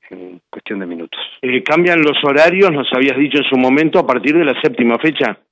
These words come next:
Speaker 1: A partir de la octava, por la séptima fecha es doce, trece y catorce. Eh, pa-, para, o la sexta, ahora no me acuerdo.
Speaker 2: Sí, me parece que nos habías dicho
Speaker 1: No,
Speaker 2: que,
Speaker 1: no, no,
Speaker 2: que,
Speaker 1: no,
Speaker 2: que a partir de la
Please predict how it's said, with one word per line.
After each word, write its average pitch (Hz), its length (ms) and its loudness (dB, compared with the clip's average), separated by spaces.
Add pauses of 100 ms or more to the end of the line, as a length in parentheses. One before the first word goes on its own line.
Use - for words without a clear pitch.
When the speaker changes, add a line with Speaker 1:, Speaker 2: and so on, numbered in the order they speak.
(120)
Speaker 1:
A 90 120 -14
partir 117 840 -6
de 117 140 -2
la 98 100 -4
octava, 98 420 -2
por 92 140 -8
la 90 100 -8
séptima - 440 -10
fecha 117 540 -6
es 110 180 -6 (340)
doce, 120 460 -6
trece 113 400 -10
y 101 40 -12
catorce. - 460 -10 (1300)
Eh, 80 960 -10 (220)
pa-, - 160 -10 (160)
para, 92 280 -6 (400)
o 87 180 -8
la 92 180 -8
sexta, - 200 -12 (520)
ahora 123 240 -2
no 117 100 -6
me 113 80 -8
acuerdo. 98 280 -12 (100)
Speaker 2:
Sí, 175 120 2
me 165 140 4
parece 180 300 0
que 180 100 0
nos 156 180 0
habías 151 200 4
dicho 156 200 4
Speaker 1:
No, 143 80 4
Speaker 2:
que, 139 100 4
Speaker 1:
no, 151 100 0
no, - 140 -10
Speaker 2:
que, 131 280 2
Speaker 1:
no, 151 100 -6
Speaker 2:
que 151 100 0
a 143 80 4
partir 156 300 6
de 147 60 8
la 143 100 6